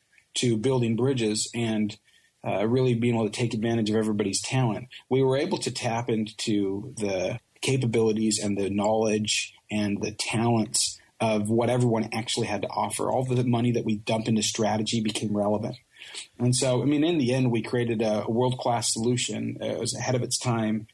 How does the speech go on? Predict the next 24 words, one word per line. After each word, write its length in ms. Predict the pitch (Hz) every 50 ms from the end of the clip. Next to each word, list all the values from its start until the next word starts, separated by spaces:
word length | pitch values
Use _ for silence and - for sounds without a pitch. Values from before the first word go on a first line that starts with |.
| _ _ -
And, 400 | 117 120 117 113 113 113 110 110
you 140 | - 160 151
know, 180 | 120 - - -
that, 280 | 120 123 123 110 - - _ -
that 220 | 135 127 - - -
never 380 | 139 143 147 151 165 180 180
could 220 | 175 - - 139 139
have 100 | 127 123
been 120 | 127 120
unlocked 560 | 117 117 110 107 107 107 113 113 110 - - -
without 360 | 117 - - 123 110 113 113
our 120 | 110 107
ability 400 | 107 104 110 110 110 110 113 107
to 60 | 113
first 340 | - - - 123 123 - -
understand 420 | 113 110 110 107 - - 107 107 107
each 160 | 104 - -
other 160 | 107 101 101
and 140 | 101 101 101
to 60 | 104
break 240 | - 110 104 101 -
down 200 | - 95 95 98
those 220 | 95 95 101 - -
walls. 460 | 113 110 - - 135 - - - -